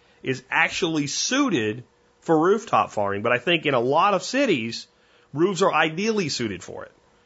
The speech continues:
Look at a Walmart. How much food could you grow with a greenhouse with environmental controls on the top of a Walmart?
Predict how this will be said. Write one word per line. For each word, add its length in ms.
Look 200
at 80
a 40
Walmart. 960
How 180
much 200
food 300
could 140
you 120
grow 320
with 180
a 40
greenhouse 840
with 120
environmental 580
controls 420
on 80
the 60
top 240
of 80
a 80
Walmart? 560